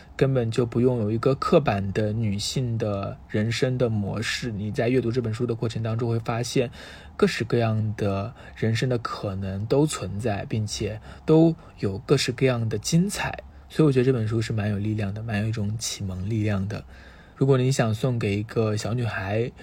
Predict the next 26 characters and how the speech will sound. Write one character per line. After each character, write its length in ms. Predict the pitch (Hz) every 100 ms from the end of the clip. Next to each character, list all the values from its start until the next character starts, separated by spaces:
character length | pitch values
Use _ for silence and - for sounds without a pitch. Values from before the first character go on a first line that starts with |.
| -
读 160 | - 107
一 40 |
本 140 | 110 107
什 120 | 98
么 80 | 95
书 200 | - 127
的 120 | 139
话， 320 | - 101 - -
或 240 | - 117
者 200 | 107 104
这 160 | 95 113
本 160 | 104 113
《她 160 | - 143
们 100 | 127
的 60 |
传 280 | 110 104 107
奇》 360 | 143 - - 98
倒 160 | 107
是 240 | 98 - 101
一 60 |
个 180 | 98 113
不 140 | 95 -
错 200 | - 156
的 140 | 110
选 240 | - 113 107
择。 280 | - 104